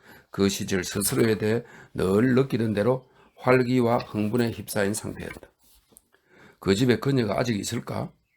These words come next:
벽돌 담장으로 둘러싸이고 지붕에서 쏟아져 내린 눈에 파묻힌 고풍스러운 지주주택의 나딕은 앞마당에 들어서며 그는 생각했다. 마차 방울 소리에 그녀가 현관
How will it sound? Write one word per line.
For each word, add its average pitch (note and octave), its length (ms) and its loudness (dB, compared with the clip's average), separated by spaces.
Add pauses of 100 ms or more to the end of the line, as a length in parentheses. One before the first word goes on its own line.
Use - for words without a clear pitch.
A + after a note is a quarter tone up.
(380)
벽돌 D3 380 6
담장으로 A2+ 540 2
둘러싸이고 G#2 640 0
지붕에서 G#2 480 -2
쏟아져 G#2+ 420 0
내린 G#2 320 -2
눈에 A2 280 0
파묻힌 A#2 440 -2
고풍스러운 B2 760 -2
지주주택의 B2 880 -2 (340)
나딕은 G2 480 4
앞마당에 A2 500 0
들어서며 G#2+ 500 -4
그는 G#2 240 -2
생각했다. G2 540 -10 (680)
마차 G2 380 4
방울 G#2+ 280 2
소리에 G2 400 -2
그녀가 A#2+ 420 2
현관 A#2+ 520 0